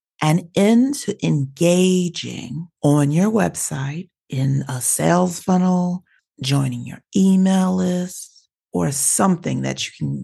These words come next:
engage on them one-on-one, where they can enjoy your free content or your resources and find out a little more about you. Now, this is where that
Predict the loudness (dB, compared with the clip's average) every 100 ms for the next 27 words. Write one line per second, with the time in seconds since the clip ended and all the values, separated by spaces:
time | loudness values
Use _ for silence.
0 | -4 -2 0 0 0 0 0 2 0 -2
1 | 0 2 2 0 -4 -6 -10 -12 -18 _
2 | _ _ 2 4 4 2 2 0 0 -2
3 | -6 _ _ 2 2 2 2 2 2 0
4 | -4 -4 -4 -4 -8 -8 -8 -10 -14 -18
5 | -20 _ 0 2 4 2 2 0 -2 -8
6 | _ _ _ 0 2 2 0 -4 -6 -8
7 | -10 -10 -10 -12 -14 _ _ _ 0 2
8 | 4 4 4 4 2 4 4 4 2 0
9 | -2 0 0 -2 -4 _ _ -2 0 2
10 | 2 2 0 -4 -2 -2 0 0 2 2
11 | 2 2 -2